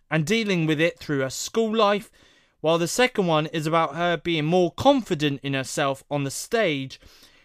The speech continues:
when she stars in a musical, and along the way there are bumps in the road for her relationship that begins at the end of the first movie. The relationship begins at the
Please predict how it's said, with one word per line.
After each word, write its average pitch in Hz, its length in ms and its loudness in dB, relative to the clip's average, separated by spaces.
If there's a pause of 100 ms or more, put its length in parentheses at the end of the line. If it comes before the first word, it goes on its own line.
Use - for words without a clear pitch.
(140)
when 170 180 0
she 190 160 -4
stars 175 440 0
in 170 100 -4
a 165 40 -2
musical, 170 800 0 (420)
and 160 140 2
along 208 360 2
the 185 80 2
way 156 380 0 (240)
there 160 180 0
are 151 80 2
bumps 196 480 0
in 175 80 -2
the 160 100 -2
road 147 320 -2
for 147 180 -8
her 147 160 -6
relationship 147 840 -4
that 151 180 -8
begins 151 680 -2 (460)
at 156 200 0
the 147 180 -10
end 156 240 -2
of 139 120 -4
the 147 100 -4
first 143 360 -4
movie. 131 280 -6
The 131 100 -8
relationship 143 800 -2
begins 147 380 0
at 147 100 -4
the 135 240 -6